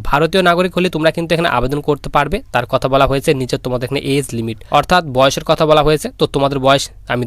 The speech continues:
দেখিয়ে দিলাম যে তোমাদের কোন কোন পোস্টের জন্য কত বছর বয়স হতে হবে তার ডিটেলস দেওয়া হয়েছে। এরপর তোমাদের নিচে এখানে এজ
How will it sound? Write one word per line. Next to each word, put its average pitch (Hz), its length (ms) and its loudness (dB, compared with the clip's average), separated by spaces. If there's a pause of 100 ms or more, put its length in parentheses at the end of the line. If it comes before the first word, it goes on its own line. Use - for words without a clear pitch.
দেখিয়ে 131 260 0
দিলাম 165 240 0
যে 135 140 -2
তোমাদের 123 280 -4
কোন 143 140 -4
কোন 160 160 -4
পোস্টের 143 300 -4
জন্য 147 120 0 (400)
কত 131 120 2 (100)
বছর 147 180 2 (100)
বয়স 127 240 4
হতে 143 160 -2
হবে 147 120 2 (100)
তার 120 200 -2
ডিটেলস 151 360 -2
দেওয়া 151 180 4
হয়েছে। 151 240 0 (200)
এরপর 165 220 2 (100)
তোমাদের 139 300 -6
নিচে 127 200 -4
এখানে 139 200 -2 (480)
এজ 185 120 4